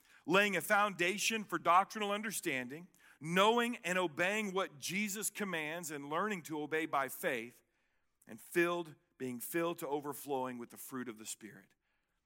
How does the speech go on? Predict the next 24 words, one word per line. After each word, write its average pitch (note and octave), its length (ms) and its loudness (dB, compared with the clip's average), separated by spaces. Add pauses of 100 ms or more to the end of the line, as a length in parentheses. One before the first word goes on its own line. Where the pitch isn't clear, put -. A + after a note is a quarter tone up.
That's D#3 220 -6
that C3+ 220 -6
goal C3 300 -2
of G#2+ 100 -14
that A2 200 -10
discipleship B2+ 960 -6
year. A2 540 -8 (340)
And C#3+ 160 -6
then F3+ 140 -2
perhaps D#3 480 -4
the C3+ 120 -10
third G#3 420 -4
year, G#2+ 320 -8 (500)
your C3+ 140 -2
grove C3 500 -2
breaks - 420 -4
up A#2 280 -10 (340)
and B2+ 140 -6
you B2+ 160 -4
each C#3+ 240 -6
start C3 340 -2
your D3 160 -4
own E3+ 220 -2
grove. F#2 240 -12